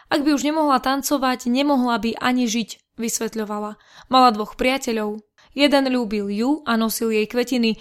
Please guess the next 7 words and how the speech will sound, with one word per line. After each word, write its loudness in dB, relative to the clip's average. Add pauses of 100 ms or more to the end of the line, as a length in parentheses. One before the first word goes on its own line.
(200)
druhého 2
ľúbila 0
ona -2
a 0
dávala 0
mu -2
peniaze. -4